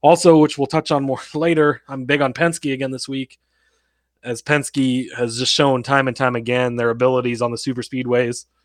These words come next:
Burton drives for the Wood Brothers, but it's a Penske satellite slash affiliate team. So it's basically Penske's fourth car.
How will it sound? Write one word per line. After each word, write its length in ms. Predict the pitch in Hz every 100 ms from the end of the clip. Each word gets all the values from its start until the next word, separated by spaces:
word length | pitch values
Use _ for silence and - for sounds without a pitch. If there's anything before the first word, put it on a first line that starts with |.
| _ _ _ _
Burton 260 | 143 151 135
drives 240 | 135 131
for 80 | 131
the 60 |
Wood 180 | 123 170
Brothers, 540 | 160 160 156 151 151 - _ _ _
but 120 | -
it's 120 | 120 127
a 40 |
Penske 420 | 113 127 120 127
satellite 680 | 117 - 123 120 117 120 117
slash 360 | - 127 120 -
affiliate 500 | - 135 123 117 113
team. 440 | - 139 123 117 - _ _ _ _ _ _
So 160 | -
it's 100 | 131
basically 560 | - 123 117 - 120 117
Penske's 460 | 123 110 - 110 -
fourth 400 | - 120 113 _ _ _
car. 420 | - 117 110 110